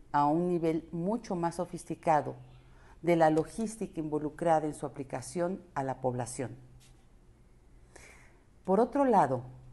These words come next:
ya se encuentran envasándose en nuestro país dos de las cinco vacunas disponibles, la CanSino de China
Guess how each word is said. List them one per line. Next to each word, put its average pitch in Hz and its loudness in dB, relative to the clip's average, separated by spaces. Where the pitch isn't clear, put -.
ya 175 2
se 190 -4
encuentran 175 0
envasándose 151 0
en 139 -2
nuestro 220 0
país 143 -4
dos 208 4
de 180 4
las 160 2
cinco 226 -2
vacunas 160 0
disponibles, 135 -6
la 156 6
CanSino 190 0
de 185 0
China 147 0